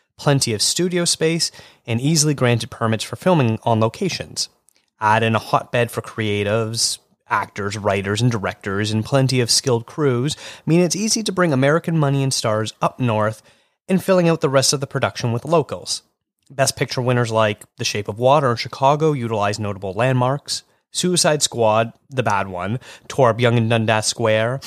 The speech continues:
X-Men used Casa Loma for Xavier's school. The Resident Evil franchise managed to convince the city to allow City Hall to stand in for the evil Umbrella Corporation.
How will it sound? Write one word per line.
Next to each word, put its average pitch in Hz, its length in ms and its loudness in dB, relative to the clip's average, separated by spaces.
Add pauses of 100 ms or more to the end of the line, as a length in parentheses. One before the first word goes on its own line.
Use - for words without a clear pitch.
(180)
X-Men 127 400 0
used 117 160 -2
Casa 123 320 0
Loma 117 240 0
for 113 240 -2
Xavier's 110 420 -2
school. 117 600 -2 (160)
The 120 80 -6
Resident 127 440 2
Evil 156 240 -4
franchise 127 520 -2
managed 156 400 -2
to 165 80 -4
convince 156 360 -4
the 147 120 -6
city 170 300 -6
to 156 180 -4
allow 156 180 0
City 190 320 -2
Hall 165 400 0 (220)
to - 80 -6
stand 143 320 0
in 147 80 -2
for 151 120 -6
the 131 160 -8
evil 135 280 -2
Umbrella 104 340 -2
Corporation. 117 720 -4